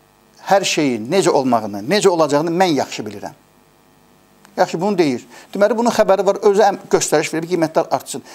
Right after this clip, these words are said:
Amma bir nəfər demir ki, iki milyon işsiz olan respublikada iki milyon işsiz və bir milyon beş yüz, bir milyon yarım adam təqaüd alırsa, bunlar hardan çıxardı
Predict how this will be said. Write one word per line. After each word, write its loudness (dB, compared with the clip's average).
Amma 4
bir 0
nəfər 0
demir 0
ki, -2
iki 0
milyon 0
işsiz -2
olan 2
respublikada -4
iki -6
milyon 0
işsiz -4
və 0
bir 0
milyon 0
beş -2
yüz, -6
bir 2
milyon 0
yarım 0
adam -2
təqaüd 0
alırsa, -2
bunlar 0
hardan 0
çıxardı -4